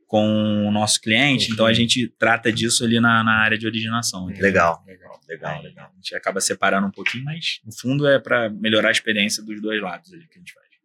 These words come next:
Speaker 3: Uhum.
Speaker 2: Perfeito.
Speaker 3: E você, como empreendedor, que veio da área de, de engenharia, não era da área de tecnologia, né? O que que te ajudou, né? Você, você participa de algum grupo? Como é que,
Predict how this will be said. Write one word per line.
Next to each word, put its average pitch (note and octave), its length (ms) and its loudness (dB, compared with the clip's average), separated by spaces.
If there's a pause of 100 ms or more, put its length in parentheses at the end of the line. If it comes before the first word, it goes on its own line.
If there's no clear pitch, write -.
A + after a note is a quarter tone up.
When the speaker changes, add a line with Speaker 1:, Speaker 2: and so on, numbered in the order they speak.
(220)
Speaker 3:
Uhum. A2+ 80 -10
Speaker 2:
Perfeito. G#2+ 540 -6 (600)
Speaker 3:
E E3+ 80 -8
você, F#3 320 4
como E3 220 4
empreendedor, D3+ 840 4 (260)
que G#2+ 100 -8
veio A#2 300 2
da C3 140 2
área B2+ 340 4
de, B2+ 560 0
de A#2+ 140 -10
engenharia, B2 580 2
não A2 160 -2
era G#2+ 160 4
da G#2+ 100 2
área G#2 140 2
de G2 80 -10
tecnologia, G#2+ 800 -2 (100)
né? B2+ 240 -4 (220)
O D3 80 -2
que G3+ 140 -6
que - 100 -6
te - 100 0
ajudou, A2+ 600 2
né? A#2+ 240 2
Você, - 200 -6 (120)
você - 100 -12
participa - 580 0
de A#2 60 0
algum A2 300 2
grupo? A2+ 420 -2
Como D3 180 -4
é G3+ 40 2
que, F#3 140 -12